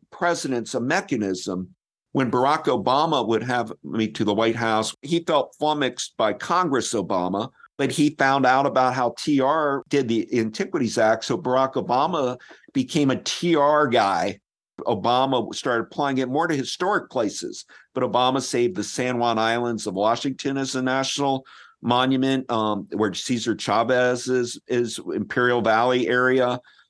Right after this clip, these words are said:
um, Buffalo Soldiers, um, in Ohio National Monument, Harriet Tubman sites, um, Stonewall, the first L G B T Q site. Obama was just signing executive orders and nobody could stop him. That's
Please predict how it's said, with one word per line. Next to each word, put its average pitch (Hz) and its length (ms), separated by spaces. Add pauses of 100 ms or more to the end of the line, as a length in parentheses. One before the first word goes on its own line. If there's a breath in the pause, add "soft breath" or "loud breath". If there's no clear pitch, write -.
um, 107 340
Buffalo 131 480
Soldiers, 123 1000
um, 110 400
in 107 140
Ohio 120 640
National 123 440
Monument, 120 640 (360)
Harriet 127 380
Tubman 127 380
sites, 123 600 (460 loud breath)
um, 107 360
Stonewall, 127 720
the 113 140
first 113 280
L 120 200
G 113 220
B 117 260
T 113 260
Q 135 300
site. 120 480 (240 loud breath)
Obama 160 280
was 127 140
just 131 220
signing 120 320
executive 113 560
orders 131 340
and 107 100
nobody 110 340
could 95 220
stop 120 480
him. 95 140 (260 loud breath)
That's 135 640